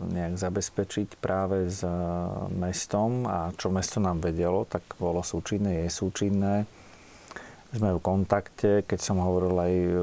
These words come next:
o, o bezplatnej doprave, e, z tých zachytných parkovísk, no tak, e, isté, že sme aj s mestom, e,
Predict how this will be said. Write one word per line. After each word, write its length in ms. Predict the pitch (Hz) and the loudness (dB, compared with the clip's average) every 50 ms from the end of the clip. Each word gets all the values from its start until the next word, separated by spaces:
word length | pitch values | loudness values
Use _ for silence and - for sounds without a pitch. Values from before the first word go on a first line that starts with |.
| - - - | 0 0 -2
o, 160 | - 82 85 87 90 90 87 - - | -2 0 0 0 0 0 0 0 0
o 40 | - 92 | 0 0
bezplatnej 640 | 87 95 87 - - 95 92 90 - - 98 92 87 | 0 0 -2 -2 -2 -2 -2 -2 0 0 2 2 2
doprave, 560 | 87 95 - - - 92 92 92 98 98 104 | 2 2 2 2 2 2 4 4 4 2 2
e, 40 | 107 - - - - - - - - - - - - - - - - - - - - - - - | 0 -4 -10 -20 -20 -20 -20 -20 -20 -20 -20 -20 -20 -20 -20 -16 -10 -8 -6 -6 -4 -4 -4 -4
z 40 | - | 0
tých 240 | - 123 95 95 92 | 0 2 2 2 2
zachytných 400 | 90 - - - - - 95 - - - | 0 0 -2 -4 -2 -2 -4 -2 0 0
parkovísk, 560 | 95 95 - - 104 95 90 92 90 98 - | 0 0 0 0 0 2 2 2 0 0 0
no 160 | 98 90 87 | -2 -2 -2
tak, 160 | - 85 82 - - - - | -2 -4 -6 -6 -10 -8 -4
e, 400 | 98 90 90 90 90 87 87 - - - - | -2 0 0 0 0 0 -2 -2 -4 -6 -6
isté, 240 | - - - 95 101 | -4 -4 -4 -2 -2
že 80 | 92 | -2
sme 240 | 90 95 92 87 87 | -2 -2 -2 -2 -2
aj 80 | 87 90 | -2 -2
s 80 | 92 | -4
mestom, 480 | 87 - - - - 101 92 95 92 | -4 -4 -4 -4 -2 0 0 2 2
e, 40 | 92 | 2